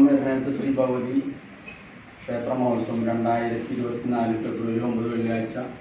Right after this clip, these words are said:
മകരം ഇരുപത്താറ് അതിവിപുലമായി ആഘോഷിക്കുന്നു. ഉത്സവത്തിൻ്റെ ഭാഗമായി ഫെബ്രുവരി ഏഴിന് രാവിലെ എട്ട് മുപ്പതിന് ഭഗവതിയുടെ ഗ്രാമപ്രദക്ഷിണം നടക്കും. ഫെബ്രുവരി എട്ടിന്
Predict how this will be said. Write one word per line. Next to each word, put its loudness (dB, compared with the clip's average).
മകരം -2
ഇരുപത്താറ് 0
അതിവിപുലമായി 4
ആഘോഷിക്കുന്നു. -6
ഉത്സവത്തിൻ്റെ 2
ഭാഗമായി 6
ഫെബ്രുവരി 0
ഏഴിന് 0
രാവിലെ 4
എട്ട് 0
മുപ്പതിന് -6
ഭഗവതിയുടെ -8
ഗ്രാമപ്രദക്ഷിണം -2
നടക്കും. -6
ഫെബ്രുവരി 2
എട്ടിന് 2